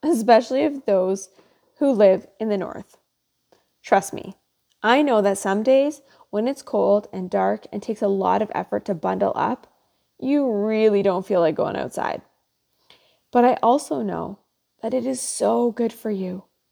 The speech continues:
So get your butt outside there anyway. Bundle up nice and warm, make yourself a tea or a coffee or a hot chocolate,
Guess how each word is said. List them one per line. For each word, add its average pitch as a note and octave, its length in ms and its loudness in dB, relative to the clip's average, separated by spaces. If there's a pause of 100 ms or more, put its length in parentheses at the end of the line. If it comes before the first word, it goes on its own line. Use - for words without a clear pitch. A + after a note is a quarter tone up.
(600)
So - 160 -2
get A3+ 460 4
your F#4+ 80 6
butt C4 240 4
outside A#3+ 440 2
there G#3+ 240 2
anyway. D#3 500 -10 (200)
Bundle A#3+ 400 2
up E4+ 120 4
nice D#4+ 220 -2
and E4 140 -4
warm, F#3 340 -6 (320)
make G3+ 220 -2
yourself D4 380 0
a G3+ 60 0
tea C#4+ 540 -2
or - 200 -4
a - 40 -10
coffee B3+ 520 -2
or F#3 160 0
a F3+ 60 -6
hot G#3+ 200 0
chocolate, B3+ 580 -2